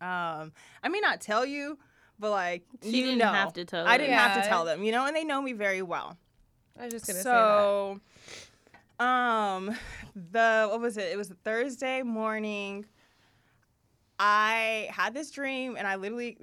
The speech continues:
Speaker 1: you guys are gonna laugh at me again. I woke up in that morning, and I was frantic 'cause I couldn't find my Quran. <laughs> And I wanted, I was like, I needed to read. I was like,
Speaker 3: You needed
Speaker 1: I
Speaker 3: something
Speaker 1: felt,
Speaker 3: to show
Speaker 1: yeah,
Speaker 3: you.
Speaker 1: I was
Speaker 3: Yeah.
Speaker 1: like, "Please, please, please, please."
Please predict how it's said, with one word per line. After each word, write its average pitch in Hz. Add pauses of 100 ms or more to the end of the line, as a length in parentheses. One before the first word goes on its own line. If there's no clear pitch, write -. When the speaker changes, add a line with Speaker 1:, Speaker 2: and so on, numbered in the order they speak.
Speaker 1:
you 208
guys 208
are 208
gonna 180
laugh 156
at 156
me 151 (120)
again. 147 (340)
I 208
woke 220
up 302
in 294
that 220
morning, 202
and 202
I 190
was 196
frantic 233
'cause 233
I 196
couldn't 214
find 196
my 190
Quran. 196
<laughs> - (640)
And 254
I 226
wanted, 208
I 208
was 220
like, 214
I 202
needed 190
to 196
read. 151
I 165
was 180
like, 175
Speaker 3:
You 254
needed 247
Speaker 1:
I 214
Speaker 3:
something 214
Speaker 1:
felt, 226
Speaker 3:
to 226
show 240
Speaker 1:
yeah, 208
Speaker 3:
you. 196
Speaker 1:
I 208
was 226
Speaker 3:
Yeah. 220
Speaker 1:
like, 214
"Please, 185
please, 214
please, 214
please." -